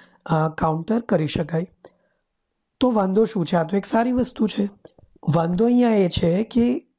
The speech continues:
કેમ કે law and ઓર્ડરની પરિસ્થિતિ જળવાઈ રહેવી જોઈએ, એટલા માટે આફસ્પાના કાયદા હેઠળ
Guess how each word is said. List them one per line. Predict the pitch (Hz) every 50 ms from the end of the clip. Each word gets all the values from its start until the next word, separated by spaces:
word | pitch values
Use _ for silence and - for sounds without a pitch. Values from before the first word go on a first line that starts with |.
| _ _ _
કેમ | - 196 202 220 233
કે | 226 247
law | 240 220 185 170 175
and | 190 208
ઓર્ડરની | 208 202 190 190 190 196 202 208
પરિસ્થિતિ | 196 202 185 170 175 160 - - 208 175 196 202
જળવાઈ | 165 165 160 147 156 165 175 196 208
રહેવી | 196 190 180 170 160 165
જોઈએ, | 156 147 156 147 143 143 147 151 160 185 226 - - - - - - - _ _ -
એટલા | 190 180 - - 226 226
માટે | 214 208 190 175 - - 196 208 - - _ _ _
આફસ્પાના | - 185 180 - - - - - 247 247 247 254 254
કાયદા | 247 - 190 175 170 175 170 180
હેઠળ | 165 156 147 139 - 156 139